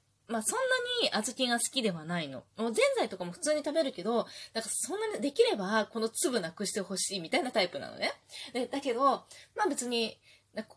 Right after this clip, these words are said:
アンパンとかも食べるしね。食べるんだけど、そんなに好きではないみたい。あんこ自体がね。で、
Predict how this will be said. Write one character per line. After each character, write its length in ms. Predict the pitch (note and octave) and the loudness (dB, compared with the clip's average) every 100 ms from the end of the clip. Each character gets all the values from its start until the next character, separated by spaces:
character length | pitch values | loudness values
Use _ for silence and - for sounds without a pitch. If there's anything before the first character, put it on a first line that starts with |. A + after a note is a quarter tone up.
| _ - | _ -4
ア 80 | |
ン 80 | A#3 | 0
パ 100 | A3 | 2
ン 80 | G3+ | 0
と 80 | - | -2
か 60 | |
も 80 | D#3 E3+ | -8 -2
食 80 | |
べ 120 | G#3 G#3 | 2 2
る 60 | |
し 140 | - C3+ | 0 -8
ね。 220 | - A4+ - | -10 -2 2
食 120 | E4+ | 6
べ 100 | D#4+ | 4
る 100 | C#4 | 2
ん 60 | |
だ 100 | A3+ | -4
け 80 | A3+ | 4
ど、 140 | C#4+ C#4+ | 4 4
そ 140 | A4+ | 0
ん 20 | |
な 80 | B4 | 0
に 80 | A#4+ | 2
好 60 | - | 2
き 80 | G4 | 4
で 80 | A#3 | 4
は 120 | E3 | 2
な 120 | E3 | 0
い 40 | |
み 120 | D3 C#3 | -2 -6
た 120 | C3 | -4
い。 20 | |
あ 100 | E3 | -4
ん 60 | D#3+ | -2
こ 100 | F3+ | -2
自 140 | D#3+ | -4
体 160 | C#3+ C#3+ | -10 -14
が 80 | F#3 | -8
ね。 160 | - _ _ - - - | -8 _ _ -20 -20 -8
で、 180 | A#3+ A3+ | -4 -4